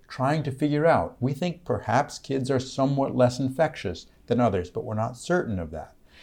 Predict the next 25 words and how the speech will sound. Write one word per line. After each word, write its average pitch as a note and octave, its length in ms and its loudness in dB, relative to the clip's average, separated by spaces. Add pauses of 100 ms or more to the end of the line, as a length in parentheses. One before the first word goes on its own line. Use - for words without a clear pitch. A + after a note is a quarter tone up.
(220)
And B2 140 8
the C3 60 6
more F3+ 360 4
we D3 140 2
distinguish B2 1000 -2 (520)
what C#3+ 200 4
we B2+ 140 8
know A2+ 680 4
from A2+ 400 4 (340)
what B2 180 6
we're B2 300 4 (420)
investigating, G2+ 1160 2 (580)
uh, A#2+ 120 -6
I B2 80 2
think D3 280 0
the B2 80 -4
public C#3 520 2
will C3 120 6
be A#2 160 6
better G#2+ 340 2
served. F2+ 600 -4 (340)
When A#2 440 6 (120)
people C#3 540 2
from A2+ 320 4
academia, A2+ 880 6